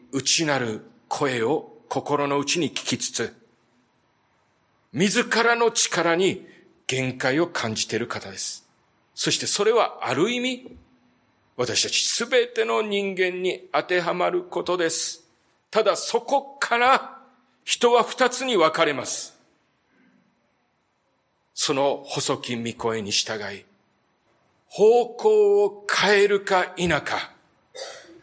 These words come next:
そのまま自分の道を突き進むか、それとも、あなたの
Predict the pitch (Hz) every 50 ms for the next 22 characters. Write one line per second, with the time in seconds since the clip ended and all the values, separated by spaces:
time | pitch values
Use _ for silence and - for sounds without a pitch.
0 | _ _ _ _ - - - 247 269 277 269 262 262 262 254 254 254 247 - 196
1 | 208 226 233 240 247 240 233 233 233 226 220 220 226 - 233 226 220 214 - -
2 | - 220 208 214 - - - 196 185 180 - 170 147 - - - 277 285 285 269
3 | 269 277 - 277 262 220 165 127 - - - - - - - _ _ _ _ _
4 | _ _ _ _ _ _ _ _ _ _ _ _ _ _ _ _ _ _ - 143
5 | 151 147 156 156 - 151 143 127 127 123